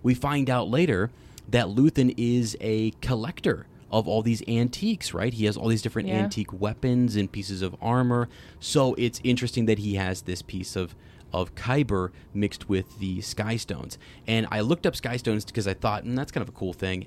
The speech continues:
Speaker 1: And it is something that the Jedi used to use, I think, to practice or, or in terms
Speaker 2: Mm-hmm.
Speaker 1: of the Force or whatever. It was something <laughs> that they, that they, that they used that was pretty cool. So the fact that it was,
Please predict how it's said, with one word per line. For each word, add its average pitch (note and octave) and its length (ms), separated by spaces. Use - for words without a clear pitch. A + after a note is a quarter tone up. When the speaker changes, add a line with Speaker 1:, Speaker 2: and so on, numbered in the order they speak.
Speaker 1:
And G#2+ 140
it G2 80
is F#2 60
something C3 320
that G2+ 100
the G2 80
Jedi G#2+ 560
used A2 240
to A#2 80
use, G2+ 540
I G#2 100
think, G3+ 340
to - 120
practice E3+ 640
or, F#2 120
or F#2+ 200
in F2+ 80
terms G#2 240
Speaker 2:
Mm-hmm. G2+ 100
Speaker 1:
of A2 60
the A2+ 60
Force F#3+ 500
or G2+ 60
whatever. A2+ 280
It G#2+ 40
was G2 100
something - 260
<laughs> - 40
that C3+ 80
they, A2 180
that G2 160
they, G2 240
that G2+ 100
they G#2 80
used G#2+ 240
that F#2+ 40
was F#2+ 120
pretty G2+ 160
cool. G2 200
So G2 120
the G2+ 80
fact C3+ 160
that C3 60
it F#2+ 60
was, G2 200